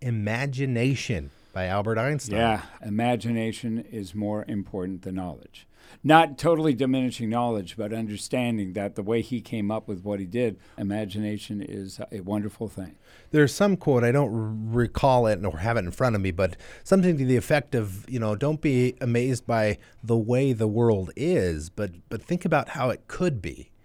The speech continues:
Speaker 1: And that, that's always stuck with me in a certain way. I had a professor in college, uh, Kurt DeBerg, um, and he was sharing this thought with me, and I thought it was fascinating, and it, it stuck with me. But it's, it's in some ways driven a lot of the decisions I've made. It's like, well, why,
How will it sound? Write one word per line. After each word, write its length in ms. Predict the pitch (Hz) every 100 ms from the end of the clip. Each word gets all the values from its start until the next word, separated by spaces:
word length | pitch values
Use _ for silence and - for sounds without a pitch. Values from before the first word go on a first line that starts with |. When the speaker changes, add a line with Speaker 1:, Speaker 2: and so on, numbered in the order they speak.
| - _ - _ - -
Speaker 1:
And 340 | 120 113 113 107
that, 340 | 113 143 135
that's 200 | 135 123
always 240 | 196 180
stuck 420 | - - 139 - 131
with 180 | 117
me 220 | 127 113 107
in 80 |
a 60 | 101
certain 340 | - 135 113
way. 340 | 110 110 98 92
I 60 |
had 140 | 98 104
a 40 |
professor 460 | 95 - - 123 110
in 80 | 98
college, 500 | - 120 98 87 - -
uh, 260 | 101 92 85
Kurt 300 | - 214 -
DeBerg, 480 | 160 165 160 98 - - -
um, 200 | 87 87 - -
and 120 | 98
he 340 | 82 135 127 123
was 240 | 117 110
sharing 500 | - 139 123 113 104
this 240 | 104 95 - -
thought 360 | - - 135 127
with 200 | 104 -
me, 160 | 110 104
and 80 |
I 80 | 107
thought 160 | 127 151
it 40 |
was 140 | 143 -
fascinating, 640 | 151 185 - 131 104 101
and 120 | 98
it, 120 | 120 170
it 160 | 156
stuck 320 | - - 330
with 220 | - 120 -
me. 140 | 90
But 140 | 95
it's, 180 | 113 - - - - -
it's 180 | 139 -
in 100 | 165
some 220 | - 233
ways 240 | 214 160 117
driven 460 | 113 165 190 147
a 40 | 123
lot 220 | 127 143
of 60 |
the 80 | 120
decisions 500 | 98 104 294 311 226
I've 180 | 92 80
made. 300 | 85 80 80
It's 160 | 85 -
like, 160 | 127
well, 140 | 151 139
why, 360 | 175 208 214